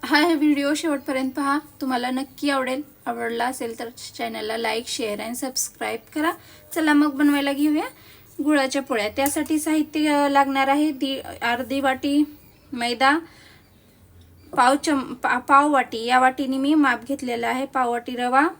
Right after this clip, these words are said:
दोन चमच डाळीचं पीठ, हरभऱ्याच्या डाळीचं पीठ आणि एक वाटी गव्हाचं पीठ. आणि इथं मी तेल घेतलेलं आहे. तेल मी मुद्दाम घेतलेलं आहे, कारण सध्या थंडीचे दिवस आहेत.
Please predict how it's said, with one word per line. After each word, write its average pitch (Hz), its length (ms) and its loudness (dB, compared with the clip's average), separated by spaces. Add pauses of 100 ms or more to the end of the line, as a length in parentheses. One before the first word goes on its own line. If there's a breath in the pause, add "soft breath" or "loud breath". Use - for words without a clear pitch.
(140)
दोन 247 280 -2
चमच 233 360 -6
डाळीचं 233 400 -2
पीठ, 294 220 -4 (200)
हरभऱ्याच्या 226 560 -4
डाळीचं 214 400 -6
पीठ 302 200 -4 (360 loud breath)
आणि 247 280 -2
एक 240 140 -8
वाटी 226 260 -2
गव्हाचं 269 380 0
पीठ. 269 200 -8 (240)
आणि 247 240 -4
इथं 277 160 0
मी 311 240 6
तेल 285 200 0
घेतलेलं 226 380 -4
आहे. 190 200 -8
तेल 302 300 0
मी 320 120 6
मुद्दाम 294 480 6
घेतलेलं 285 360 2
आहे, 269 180 -2
कारण 277 320 -2
सध्या 277 420 -2
थंडीचे 285 420 2
दिवस 247 360 -4
आहेत. 247 240 -4